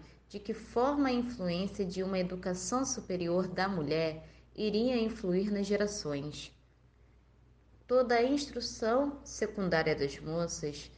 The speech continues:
está limitada à escola normal. Também estabelecimento fechado em que se entra com as maiores dificuldades.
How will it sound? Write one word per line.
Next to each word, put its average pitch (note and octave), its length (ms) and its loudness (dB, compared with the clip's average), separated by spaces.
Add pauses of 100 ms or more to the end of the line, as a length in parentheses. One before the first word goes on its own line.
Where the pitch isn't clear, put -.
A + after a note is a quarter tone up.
(140)
está - 300 -2
limitada B3 840 2 (340)
à G3+ 140 0
escola G#3 480 2
normal. D3+ 680 0 (880)
Também F#3 500 2
estabelecimento F#3 840 -2
fechado D#3+ 680 0 (160)
em F#3+ 40 -8
que F3+ 120 -12
se - 180 -8
entra G#3 260 -2
com G#3+ 220 -4
as G#3 200 0
maiores A3 680 2
dificuldades. - 1000 -8